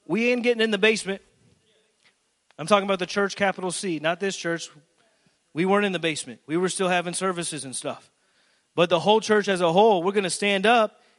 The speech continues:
and when the p-, hospitals do get full, they're gonna bring 'em to us. We're gonna line 'em up. We're gonna have a old school Holy Ghost Jesus revival with people getting healed.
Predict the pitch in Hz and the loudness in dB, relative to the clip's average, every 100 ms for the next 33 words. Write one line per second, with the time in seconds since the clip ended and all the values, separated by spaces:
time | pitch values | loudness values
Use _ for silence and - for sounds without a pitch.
0 | _ 160 175 202 196 175 175 165 226 - | _ -2 0 0 0 -2 -2 2 2 2
1 | 208 190 180 269 208 180 190 202 233 - | 0 0 2 2 2 0 0 0 0 -8
2 | _ - 233 220 180 233 240 247 294 285 | _ -4 0 0 2 2 4 2 4 2
3 | - - - _ _ _ _ _ _ - | -2 -10 -16 _ _ _ _ _ _ 0
4 | 254 240 233 233 262 262 320 269 - - | 4 6 4 2 4 6 6 4 -2 -20
5 | - - - _ 247 285 254 247 269 285 | -20 -20 -20 _ 2 4 8 10 10 8
6 | - 294 262 262 285 277 277 294 277 180 | 4 6 8 8 8 6 8 8 6 -2
7 | 196 302 262 254 254 269 285 349 302 285 | 2 2 2 0 2 4 6 6 6 4
8 | 262 277 285 277 311 302 269 349 392 330 | 2 0 0 0 0 2 2 4 4 2